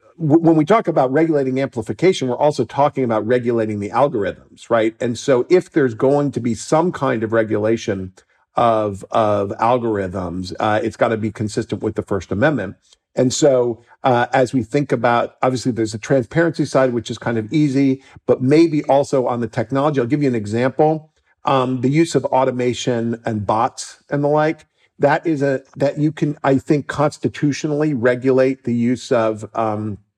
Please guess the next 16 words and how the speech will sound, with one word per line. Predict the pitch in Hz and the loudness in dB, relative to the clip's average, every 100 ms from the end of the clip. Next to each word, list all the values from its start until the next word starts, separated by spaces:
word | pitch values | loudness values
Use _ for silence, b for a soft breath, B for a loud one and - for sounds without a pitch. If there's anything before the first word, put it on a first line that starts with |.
| _ _ _ - | _ _ _ -4
uh, | 110 101 | -4 0
automation | 123 120 107 113 - 135 147 151 | -2 0 -2 -2 0 -2 -2 -2
in, | 131 120 120 | -2 0 -4
in | - 117 113 110 | -4 -4 -4 0
the | 113 | 0
way, | 113 113 117 | 2 2 0
you | 117 110 107 - 120 | -2 -8 -16 -8 -4
know, | 107 104 | -4 -4
the | 113 | -4
platforms, | - 117 - 120 113 110 107 | -2 -2 0 -2 0 -2 -4
uh, | - 107 | -2 -2
present | 104 117 110 117 | -2 -4 -2 -4
speech | - 123 113 | -4 -4 -2
and | 117 | -2
the | 117 | 0
like. | 117 117 | 2 0